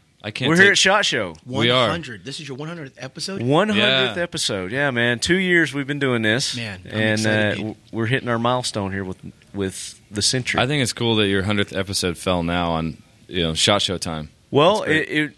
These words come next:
Speaker 2: it was, it was fortunate, you know.
Speaker 1: Yeah.
Speaker 2: We, we've kinda been backlogged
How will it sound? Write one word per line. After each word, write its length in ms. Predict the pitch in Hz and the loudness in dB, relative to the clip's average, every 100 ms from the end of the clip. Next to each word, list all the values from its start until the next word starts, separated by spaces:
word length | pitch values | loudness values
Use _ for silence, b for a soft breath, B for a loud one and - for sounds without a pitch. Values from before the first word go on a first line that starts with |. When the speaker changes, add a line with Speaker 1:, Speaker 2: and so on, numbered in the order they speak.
| 151 | -4
Speaker 2:
it 40 | 151 | 0
was, 360 | 139 135 117 | 0 0 0
it 100 | - | -2
was 160 | 131 139 | -2 -4
fortunate, 540 | - 180 - 101 117 - _ | -4 -4 -4 -6 -8 -14 _
you 100 | 117 | -2
know. 260 | 113 123 123 | 0 0 -4
Speaker 1:
Yeah. 140 | 87 87 | -4 0
Speaker 2:
We, 120 | 123 | 0
we've 200 | 127 131 | 0 0
kinda 220 | - 165 | 2 2
been 220 | 160 139 | 2 0
backlogged 680 | 110 139 147 147 156 160 156 | 4 4 2 0 0 0 -4